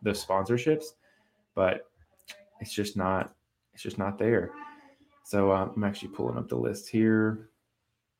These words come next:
Factory racing and then racer lineups.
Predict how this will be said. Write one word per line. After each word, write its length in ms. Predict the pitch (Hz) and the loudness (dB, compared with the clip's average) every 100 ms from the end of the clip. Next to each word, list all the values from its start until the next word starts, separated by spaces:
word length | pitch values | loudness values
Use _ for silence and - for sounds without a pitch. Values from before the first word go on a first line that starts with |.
| _ _ _ _ _ - - | _ _ _ _ _ -20 -20
Factory 500 | - 95 92 90 87 | -8 -8 -6 -10 -8
racing 760 | 110 113 113 110 107 104 104 104 | 0 2 2 0 0 0 -2 -2
and 100 | 87 | -6
then 160 | 85 | -4
racer 340 | 92 104 104 92 | 0 0 0 -4
lineups. 640 | 90 90 90 - - - | -2 -4 -4 -6 -10 -16